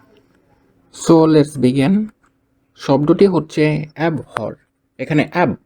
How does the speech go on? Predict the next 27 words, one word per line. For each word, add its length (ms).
সরে 340
আব, 260
আব, 300
হয় 140
ওকার 300
র, 180
হর, 320
অ্যাবহর। 520
এভাবে 320
উচ্চারণ 460
করতে 300
হবে, 220
কারণ 420
এখানে 460
হসন্ত 480
ত 120
দিয়ে 240
আমি 160
দেখিয়ে 360
দিয়েছি, 440
একটা 260
বাড়ি 400
খাবে 240
উচ্চারণ 380
সময়। 260
অ্যাবহর, 680
অ্যাবহর। 460